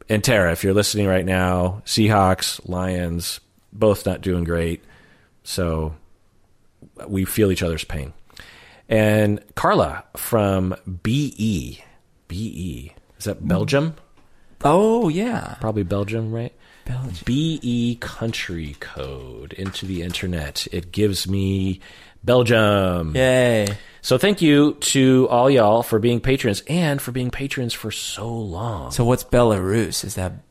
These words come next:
Speaker 2: B L?
Speaker 1: Uh, let me look it up. Country code. Belarus is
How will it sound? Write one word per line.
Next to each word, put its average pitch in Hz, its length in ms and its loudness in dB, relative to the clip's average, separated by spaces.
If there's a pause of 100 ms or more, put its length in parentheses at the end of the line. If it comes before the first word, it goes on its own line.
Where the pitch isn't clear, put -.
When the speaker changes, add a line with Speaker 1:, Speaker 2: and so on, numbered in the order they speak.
Speaker 2:
B 95 160 0
L? 87 300 -6 (240)
Speaker 1:
Uh, 87 120 -6
let 87 120 -4
me 87 100 -2
look 87 200 -4
it 85 80 -6
up. 76 240 -10 (640)
Country 113 480 -4
code. 67 760 -8 (1600)
Belarus 101 1500 -6 (920)
is 123 1120 0